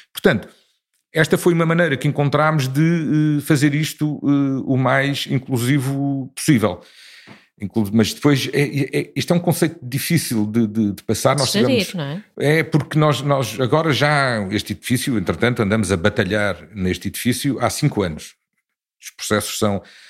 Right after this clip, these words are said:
Speaker 1: são lentos, as
Speaker 2: E pela
Speaker 1: pessoas
Speaker 2: sua cara não vai estar pronto tão, tão cedo.
Speaker 1: Não, por acaso vai, porque não é,
Speaker 2: <laughs> Vai?
Speaker 1: porque não é,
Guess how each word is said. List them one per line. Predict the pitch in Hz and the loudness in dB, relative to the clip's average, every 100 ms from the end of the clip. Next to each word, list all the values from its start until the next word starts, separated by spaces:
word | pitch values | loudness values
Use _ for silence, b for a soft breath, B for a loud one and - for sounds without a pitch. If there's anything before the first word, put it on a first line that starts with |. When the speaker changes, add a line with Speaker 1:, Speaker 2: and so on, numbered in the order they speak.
| B B | B B
Speaker 1:
são | - 110 | 0 4
lentos, | 113 151 147 | 4 2 0
as | 101 | -2
Speaker 2:
E | |
pela | 190 113 | 2 4
Speaker 1:
pessoas | 95 - | 4 2
Speaker 2:
sua | - 185 | 0 -2
cara | 180 185 196 214 | 0 0 2 0
não | 214 202 | 0 -2
vai | 185 196 | 0 -2
estar | 190 196 190 | 0 -2 -2
pronto | 202 208 - | -4 -4 -4
tão, | 220 208 208 | -4 -2 -4
tão | 208 214 | -4 -4
cedo. | - 147 143 - | -4 -6 -6 0
Speaker 1:
Não, | 180 233 | 4 4
por | 220 214 | 2 0
acaso | 214 214 220 | 2 2 4
vai, | 208 | 4
porque | 214 | 4
não | 214 | 4
é, | 214 | 2
Speaker 2:
<laughs> | 277 | 0
Vai? | - | 0
Speaker 1:
porque | 170 | 2
não | 180 | 4
é, | 180 | 4